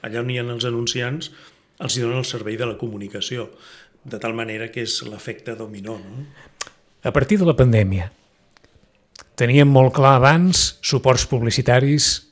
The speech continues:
Speaker 2: premsa, ràdio, televisió, internet, etcètera, etcètera. Amb la pandèmia, les plataformes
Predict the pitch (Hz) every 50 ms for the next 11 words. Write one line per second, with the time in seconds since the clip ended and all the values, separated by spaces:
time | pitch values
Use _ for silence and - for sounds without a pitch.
0 | _ _ - 120 117 127 131 120 - - 135 123 123 120 - 117 113 120 120 123
1 | 123 123 123 127 127 123 - 117 110 107 113 110 113 120 127 127 139 139 127 131
2 | - - _ - 127 113 113 110 117 117 123 127 131 139 135 135 - - - -
3 | 131 117 127 123 - 117 107 101 95 - - - - - - _ _ _ _ _
4 | _ _ _ _ _ _ _ _ _ _ _ _ _ _ _ _ - 120 123 127
5 | 120 - 151 156 170 196 196 175 151 139 - - - 135 120 127 110 - 151 139
6 | 110 113 117 151 196 -